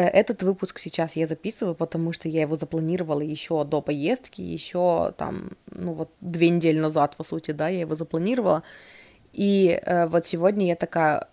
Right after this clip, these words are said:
«У меня, ну, есть вот этот план, мне нужно записать этот выпуск. Э, хочу ли я?»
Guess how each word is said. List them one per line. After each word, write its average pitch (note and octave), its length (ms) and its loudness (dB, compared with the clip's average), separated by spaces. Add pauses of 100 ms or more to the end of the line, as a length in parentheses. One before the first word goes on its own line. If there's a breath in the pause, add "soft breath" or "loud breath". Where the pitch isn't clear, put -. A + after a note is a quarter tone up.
«У F3+ 100 -4
меня, E3+ 720 0 (160)
ну, E3 360 -6 (420)
есть E3+ 500 -2
вот D#3+ 160 -2
этот - 300 -6
план, A3 300 2 (100)
мне F3+ 180 0
нужно E3+ 440 -2
записать D#3+ 540 -4
этот E3 240 -8
выпуск. C4+ 440 0 (460 loud breath)
Э, F3+ 260 0
хочу A3+ 400 0
ли C#4 180 4
я?» B3 300 4